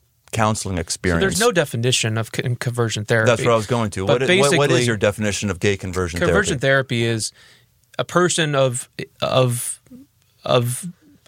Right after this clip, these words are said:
Speaker 2: a leader, whether that's a psychologist or a per-, a religious person. As you know, Leila Alcorn took her own life in two thousand fifteen. She blames her pastor, who, uh, her parents forced her to go to, to undergo conversion therapy, so it doesn't have to be licensed by the state.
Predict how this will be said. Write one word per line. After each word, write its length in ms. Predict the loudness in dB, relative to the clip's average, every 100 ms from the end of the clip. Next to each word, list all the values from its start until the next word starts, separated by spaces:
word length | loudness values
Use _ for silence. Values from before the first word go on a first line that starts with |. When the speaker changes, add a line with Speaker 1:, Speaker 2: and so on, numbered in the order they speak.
| -8
Speaker 2:
a 120 | -2 -2
leader, 540 | 0 0 2 0 -2
whether 320 | -2 0 2
that's 200 | 2 0
a 60 | -2
psychologist 800 | -2 0 2 2 2 0 -2 -8 -20 -20 -4
or 380 | 0 2 0 -2 -6 -6
a 60 | -10
per-, 200 | -10 -8
a 40 | -4
religious 440 | -4 0 0 0
person. 400 | 0 0 0 -2
As 200 | -2 -4 -2
you 100 | 2
know, 360 | 2 2 0 -4 -20 -20 -14 -2
Leila 240 | 0 2
Alcorn 500 | 2 2 2 0 0
took 180 | -2 -2
her 120 | 0
own 160 | 0 2
life 320 | 2 0 -2
in 60 |
two 100 | -2
thousand 260 | 2 2 0
fifteen. 460 | -2 -2 0 -2 0
She 160 | -2
blames 420 | -4 -2 -2 -2
her 100 | -4
pastor, 520 | 0 2 2 2 -2 -2 _ -20 -18 -2
who, 380 | 2 2 0 -2
uh, 200 | -2 -2
her 100 | -2
parents 340 | 0 0 0
forced 280 | -4 -4 -2
her 80 | -2
to 20 |
go 160 | 2 0
to, 220 | 2 -2
to 120 | -2 -10 -10
undergo 420 | -6 -6 -2 -2
conversion 400 | 0 0 -2 -2
therapy, 320 | 0 0 0 -2
so 120 | -2
it 40 |
doesn't 200 | 0 0
have 140 | 0 0
to 60 |
be 80 | -2
licensed 360 | 0 0 -2 0
by 100 | 0
the 80 |
state. 320 | 0 0 -2